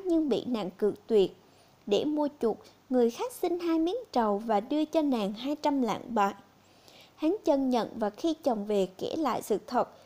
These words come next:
lương nhân ngờ vợ và định giết vợ. Vợ trốn đi, cải trang làm con trai vào học ở một ngôi chùa tại Sơn Tây. Đã đẹp lại học giỏi nên sư nữ Thị Vân đam mê Hán Chân, hẹn hò làm vợ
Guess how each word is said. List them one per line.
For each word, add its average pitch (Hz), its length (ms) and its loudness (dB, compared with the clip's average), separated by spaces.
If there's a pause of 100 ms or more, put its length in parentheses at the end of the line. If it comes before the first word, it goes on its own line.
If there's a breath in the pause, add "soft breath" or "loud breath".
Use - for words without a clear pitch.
(300 loud breath)
lương 302 240 2
nhân 294 320 4
ngờ 208 360 2
vợ 196 320 4 (120)
và 196 120 0
định 190 180 -2 (140)
giết - 240 0
vợ. 202 280 4 (640 soft breath)
Vợ 226 140 4
trốn 294 300 2 (140)
đi, 311 260 4 (140)
cải 262 280 0
trang 330 220 2
làm 233 280 0
con 302 220 0
trai 302 320 0
vào 226 180 -4
học 208 380 -4
ở - 80 2
một 269 300 0
ngôi 294 220 0
chùa 220 200 -2 (100)
tại - 160 -6
Sơn 277 340 -2
Tây. 269 280 4 (720 loud breath)
Đã 247 140 4
đẹp 285 300 4 (120)
lại 233 260 0
học 233 280 -4
giỏi 220 380 0
nên 339 200 2
sư 349 200 -2
nữ 254 340 2
Thị 202 260 -2
Vân 294 360 0
đam 311 280 2
mê 302 140 4
Hán 311 220 -2 (120)
Chân, 294 280 2 (340 loud breath)
hẹn 240 300 2
hò 233 280 0
làm 214 280 -2
vợ 202 180 2